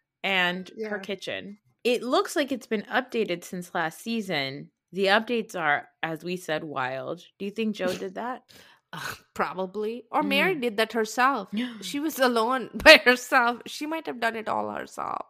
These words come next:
Speaker 1: Yeah, she said she's been locked up in this house. She talks about her marriage and her furniture during the pandemic in a very
Speaker 2: Being
Speaker 1: relatable way.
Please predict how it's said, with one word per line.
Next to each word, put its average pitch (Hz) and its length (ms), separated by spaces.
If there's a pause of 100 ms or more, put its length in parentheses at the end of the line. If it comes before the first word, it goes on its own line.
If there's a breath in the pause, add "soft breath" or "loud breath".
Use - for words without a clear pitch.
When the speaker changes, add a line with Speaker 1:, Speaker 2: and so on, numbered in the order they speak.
(140)
Speaker 1:
Yeah, 294 300
she - 120
said 277 260
she's 277 220
been 233 200
locked 190 280
up 247 140
in 254 80
this 240 180
house. 165 600 (100)
She - 180
talks 247 400
about 180 600
her 196 160
marriage 202 600
and 175 220
her 180 80
furniture 175 840 (260)
during 175 260
the 175 60
pandemic 165 600
in 170 140
a 156 80
very 151 360
Speaker 2:
Being 196 100
Speaker 1:
relatable 147 560
way. 175 320